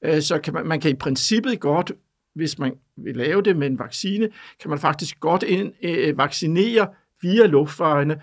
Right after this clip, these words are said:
og få en immunitet for eksempel i, øh, genitalområdet.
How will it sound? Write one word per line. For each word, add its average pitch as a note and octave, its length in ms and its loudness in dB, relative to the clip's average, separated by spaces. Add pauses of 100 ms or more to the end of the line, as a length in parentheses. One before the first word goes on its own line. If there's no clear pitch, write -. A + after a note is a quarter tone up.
(260)
og E3 120 -2
få E3+ 160 2
en D#3+ 80 2
immunitet D#3 600 -2
for E3+ 100 -6
eksempel D3+ 600 -2
i, D3+ 160 -2 (420)
øh, D3 440 2
genitalområdet. C#3+ 1040 -2